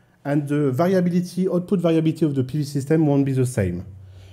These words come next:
And you have some, uh, optimal points where the distance,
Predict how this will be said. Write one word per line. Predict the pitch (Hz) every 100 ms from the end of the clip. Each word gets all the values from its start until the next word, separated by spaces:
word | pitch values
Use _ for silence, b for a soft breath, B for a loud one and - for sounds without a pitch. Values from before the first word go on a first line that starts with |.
| B
And | 139 160 185
you | 175 175
have | 147 180
some, | 180 - 165 180
uh, | 180 135 117 113
optimal | 139 160 - 185 160 -
points | 123 - - - - b b b b -
where | 139 151 170
the | 139
distance, | 139 175 175 185 180 175 -